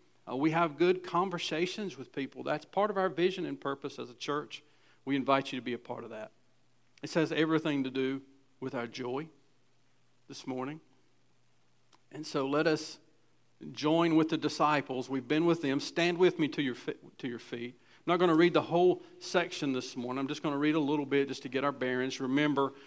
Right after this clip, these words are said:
we are in the upper room discourse. The cross is just a matter of, of just around the corner.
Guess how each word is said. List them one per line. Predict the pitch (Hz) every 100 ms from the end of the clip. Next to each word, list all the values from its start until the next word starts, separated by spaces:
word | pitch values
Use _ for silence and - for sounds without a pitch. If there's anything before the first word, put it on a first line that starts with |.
| -
we | 131 160
are | 165
in | 160 160
the | 160 170
upper | 151 160 175
room | 156 160 165 156
discourse. | 156 156 - 151 156 151
The | - 151
cross | - 160 156 175 -
is | 170 151 127
just | 123 160 160
a | 156
matter | 139 139 139 151 165 165
of, | 143 139 139 - - _ _
of | 131 139 - -
just | 151 151
around | 143 123 147 165
the | 170
corner. | 170 165 165 170 180